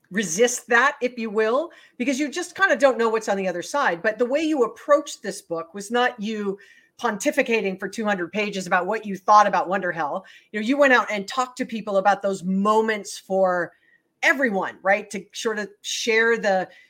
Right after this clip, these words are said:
shared collective experience, if you will. Was there any stories that really stood out to you?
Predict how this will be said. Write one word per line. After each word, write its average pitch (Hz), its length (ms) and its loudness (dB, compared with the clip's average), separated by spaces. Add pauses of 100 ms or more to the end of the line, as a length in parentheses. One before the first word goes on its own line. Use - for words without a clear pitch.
(520)
shared 294 500 6
collective 240 480 2
experience, 220 640 -2
if 190 160 -10
you 180 100 -8
will. 170 260 -2
Was 233 220 2
there 240 320 6 (300)
any 311 200 0
stories 240 520 -2
that 247 140 2
really 202 200 -4
stood 196 360 -4
out 190 240 0
to 220 120 -12
you? 240 280 -4